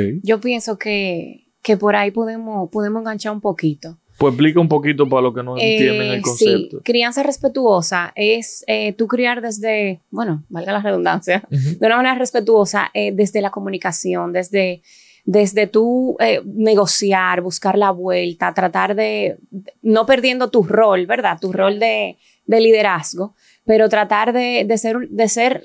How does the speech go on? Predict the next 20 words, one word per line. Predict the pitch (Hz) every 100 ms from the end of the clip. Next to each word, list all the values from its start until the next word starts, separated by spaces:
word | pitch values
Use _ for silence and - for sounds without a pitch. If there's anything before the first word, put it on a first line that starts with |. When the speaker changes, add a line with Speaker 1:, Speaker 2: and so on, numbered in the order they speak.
| -
Speaker 1:
de | 208 226
tener | 226 247
esa | 285 302
flexibilidad, | 285 277 277 247 233 196 190 190 175
de | 190
entender, | 190 190 180 175 185 180
de | 180
escuchar, | - 175 170 185 165 160 - _ _ _
de | 175 208
buscar | 196 190 - 208 226
la | 233
vuelta. | 180 180 190 190 185 165 160 156 165
O | 175
sea, | - 190 175 165 _ _ _ _ _
eh, | 202 208 202 196 -
entiendo | 226 220 240 262 277
que, | 285 269 240 220 -
que | 240 226 214 208 226
ese | 226 269
ejemplo | 240 247 226 240 220 196 170 165